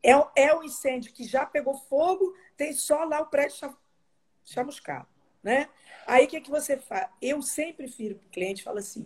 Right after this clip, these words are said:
"Olha, como eu tô aqui na sua frente e não tive tempo de pesquisar nada a respeito, é, eu vou te fazer uma pergunta. Você já passou por isso antes?"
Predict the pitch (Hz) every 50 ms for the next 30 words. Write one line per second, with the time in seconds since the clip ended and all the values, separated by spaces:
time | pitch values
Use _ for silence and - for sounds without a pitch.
0 | - - - 220 208 180 151 - - _ _ _ _ _ _ _ _ _ _ _
1 | _ _ - _ _ _ _ - - - 349 370 381 320 254 - 262 247 233 233
2 | - 226 214 208 - - 196 185 - - 185 175 165 151 143 - - - _ _
3 | _ _ - - 208 233 247 240 - 247 208 - - 208 196 190 - 175 170 -
4 | 165 165 147 147 - _ _ _ _ _ _ _ _ _ _ _ _ _ _ -
5 | - - - 190 196 190 - 180 170 180 180 175 180 175 175 156 143 147 - -
6 | - 190 196 190 185 - - - _ _ - - - - - - - _ _ _
7 | - 208 202 196 202 196 196 190 - - - 240 233 277 - - 254 247 226 240
8 | 247 247 - 247 226 - 185 151 147 _ _ _ _ _ _ _ _ _ _ _
9 | _ _ _ _ _ _ - - 339 - 403 392 311 277 - - 208 - - 214
10 | 190 - 175 165 - - - 156 160 175 160 - - - - - - -